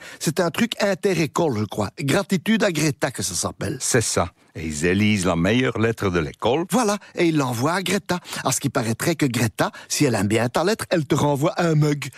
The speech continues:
Speaker 1: Un mug dédicacé avec son portrait gravé dessus, qui te fait un clin d'œil quand tu bouges ton mug pour le climat.
Speaker 2: C'est une très bonne pub qui fait réfléchir, je trouve.
Speaker 1: Très, très chouette pub. En attendant, moi je te dis qu'aujourd'hui, le gars qui a déposé l'apocalypse,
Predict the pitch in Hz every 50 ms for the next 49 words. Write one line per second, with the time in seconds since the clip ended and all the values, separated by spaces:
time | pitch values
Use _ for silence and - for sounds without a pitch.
0 | - - - - 156 110 107 120 120 113 156 147 180 185 - 220 220 - - 190
1 | 180 185 165 160 - - - 120 107 - 175 - - - - 165 165 147 - 156
2 | 151 143 165 165 156 160 147 - - 170 156 - - - - - 160 - 151 127
3 | - 131 123 117 - 156 165 180 190 156 165 165 160 151 - 165 156 127 156 165
4 | 143 147 165 170 151 - 165 160 165 165 165 170 165 - 165 170 170 165 - 170
5 | 170 170 170 165 170 - _ _ _ - - 95 - - 95 95 90 - - 104
6 | 101 95 101 92 76 71 - 87 85 - - 92 - 95 90 90 92 - 82 73
7 | 69 - - 92 90 82 - - 78 - - - 67 62 - - - - 143 165
8 | 160 131 - _ _ - - 208 190 - - 170 151 - - - 120 101 101 -
9 | - - - - 127 127 113 - 113 104 104 113 139 160 156 151 131 - - 107
10 | 120 139 - 156 - 165 131 117 113 107 104 107 151 - - - _ - - -
11 | - 113 107 117 127 110 - 113 98 110 110 - - 120 110 104 123 131 113 101
12 | - 117 104 - 98 101 135 147 - -